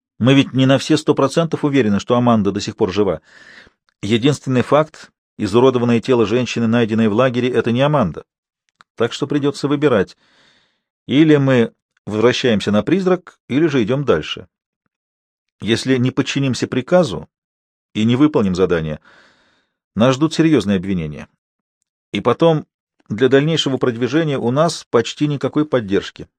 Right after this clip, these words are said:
Грей оглядел свою маленькую команду. Сейхан пожала плечами. «Я уже и так в розыске. Одним преступлением больше, одним меньше, без разницы».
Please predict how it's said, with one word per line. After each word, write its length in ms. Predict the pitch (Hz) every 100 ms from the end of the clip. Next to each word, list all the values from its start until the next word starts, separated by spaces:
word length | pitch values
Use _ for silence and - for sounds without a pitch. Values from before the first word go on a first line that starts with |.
| _ _ -
Грей 320 | 92 107 127
оглядел 580 | - 104 101 110 110 98
свою 220 | 104 101
маленькую 400 | 104 92 90 90
команду. 480 | 101 107 147 107 - _ - - _ _ _ _ _ _
Сейхан 440 | - 135 139 156
пожала 280 | 151 139 143
плечами. 500 | 131 117 156 160 131 - _ -
«Я 180 | - 156
уже 140 | 98
и 40 |
так 200 | - 139
в 60 | 135
розыске. 440 | 135 123 - 123 - _ _ _ -
Одним 380 | - 110 101 123
преступлением 600 | 117 - 107 120 120 110
больше, 240 | 135 -
одним 240 | 98 98 98
меньше, 300 | 123 - 95
без 140 | 92
разницы». 500 | 139 135 131 -